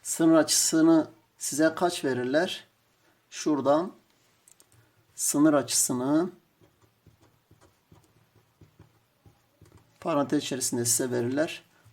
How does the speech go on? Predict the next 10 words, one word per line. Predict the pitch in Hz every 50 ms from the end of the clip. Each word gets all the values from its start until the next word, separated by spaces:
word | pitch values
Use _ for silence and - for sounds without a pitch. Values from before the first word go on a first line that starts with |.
| _ -
Kırk | - - - -
sekiz | - - 147 - - 180 156 135
demiş. | 131 120 117 - - - - - - - _ _ _ _ _ _ _ _ _ _ _ _ _ _ _ _ _ _ _ - _ _ _ _ _ _ _ _ _ _ _ _ _ _ _ _ _ _ _ _ _ _ _ _ _ - - _ _ _ _
Hemen | - - 151 156 156 156 156 147
gelme | 131 147 143 143 139 147 156
açıma | 147 139 135 - - 156 147 143
bakıyorum. | 135 127 117 - 139 127 135 151 151 151 -
Kaçtır? | - 156 143 - - - - 139 147 - - - _ _ _ _ _ _ _ _ _ _ _ _ _ _ _ -
Kırk | - - 156 151 156 180 - - - - _ _ _ _
sekiz. | - - - 151 127 - - 113 - - - -